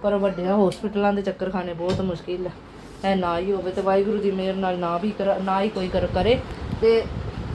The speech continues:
ਬਾਕੀ ਮੌਸਮ ਤਾਂ ਬਚ ਕੇ ਰਹੋ, ਮੌਸਮ ਇਹ ਖਰਾਬ ਹੈਗਾ, ਕਿਉਂਕਿ ਐਸੇ ਮੌਸਮ ਨੇ ਹੀ ਸਭ ਨੂੰ ਫੜ ਕੇ ਰੱਖ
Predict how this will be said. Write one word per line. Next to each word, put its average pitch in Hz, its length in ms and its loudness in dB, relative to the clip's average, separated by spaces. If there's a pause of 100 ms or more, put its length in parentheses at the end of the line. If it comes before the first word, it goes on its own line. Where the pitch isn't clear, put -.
(140)
ਬਾਕੀ 233 200 2
ਮੌਸਮ 269 380 6
ਤਾਂ 277 100 6
ਬਚ 233 240 4
ਕੇ 240 120 2
ਰਹੋ, 247 140 4
ਮੌਸਮ 247 340 2
ਇਹ 233 80 4
ਖਰਾਬ 202 400 2
ਹੈਗਾ, 220 200 4 (640)
ਕਿਉਂਕਿ 226 200 4
ਐਸੇ 247 360 6
ਮੌਸਮ 262 360 4
ਨੇ 262 160 4
ਹੀ 277 120 4
ਸਭ 220 240 4
ਨੂੰ 240 140 2
ਫੜ 202 220 2
ਕੇ 202 160 0
ਰੱਖ 196 120 2